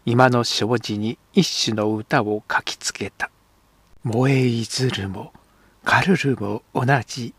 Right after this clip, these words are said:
延べの草。いずれか秋に泡で発つべき。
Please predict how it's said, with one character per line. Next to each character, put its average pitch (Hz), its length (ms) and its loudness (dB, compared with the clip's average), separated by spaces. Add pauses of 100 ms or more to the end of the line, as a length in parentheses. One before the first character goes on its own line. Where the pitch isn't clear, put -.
(120)
延 165 220 4
べ 120 140 0
の 113 280 -12
草。 - 400 -6 (480)
い 131 100 0
ず - 220 0
れ 123 200 -2
か 120 280 0
秋 - 360 -2
に 120 260 -4 (380)
泡 123 280 0
で 139 140 -2
発 - 480 -6
つ - 20 -8
べ 110 220 -10
き。 - 160 -12